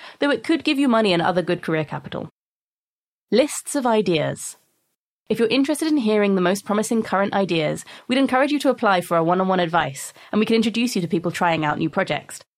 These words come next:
Again, that's eighty thousand hours dot org forward slash speak.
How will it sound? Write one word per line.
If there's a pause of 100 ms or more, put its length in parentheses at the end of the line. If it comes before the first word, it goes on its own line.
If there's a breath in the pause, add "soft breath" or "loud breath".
Again,
that's
eighty
thousand
hours
dot
org
forward
slash
speak.